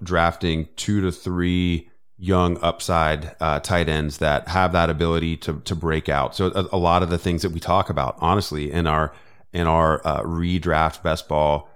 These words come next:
strategy notes, you know, each year, looking for those guys that are gonna break out that nece-, haven't, you know, necessarily done that. The, the, the one place you could potentially find an advantage if you really wanna be over leveraged or over invested at the position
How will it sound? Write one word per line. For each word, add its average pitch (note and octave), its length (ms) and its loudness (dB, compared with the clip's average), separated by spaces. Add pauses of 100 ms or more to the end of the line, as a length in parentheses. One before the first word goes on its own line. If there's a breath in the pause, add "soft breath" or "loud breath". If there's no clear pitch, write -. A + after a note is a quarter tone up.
(160 soft breath)
strategy F2+ 540 2
notes, D2+ 440 -4
you F#2 60 -2
know, D#2 120 -2
each F2 240 -6
year, E2 260 0
looking F#2 420 -2
for F#2 120 -2
those E2+ 180 0
guys D#2+ 280 0
that D#2 80 -2
are C#2+ 180 -6
gonna F#2 240 2
break D#2+ 300 -2
out D#2 320 0
that E2+ 160 -2
nece-, E2+ 260 -4 (220)
haven't, F2+ 340 -2 (160)
you G2 80 -4
know, D#2 80 -4
necessarily D#2+ 640 -2
done D#2+ 280 -2
that. F2+ 320 0 (560 soft breath)
The, F#2 120 -8
the, A#2 140 -2
the A2 160 2
one C3 280 4
place A#2+ 340 0
you F#2+ 100 -2
could G#2+ 340 -2
potentially G#2 480 0
find G#2+ 260 0
an G#2 120 2
advantage G#2 340 0
if E2 100 -6
you F2+ 140 0
really G2 240 4
wanna G#2 160 4
be E2 240 -2
over F#2 300 4
leveraged A2 440 2
or E2 160 -2
over F2 280 2
invested G2+ 400 0
at G2+ 80 -4
the G2+ 40 -8
position G#2 520 -2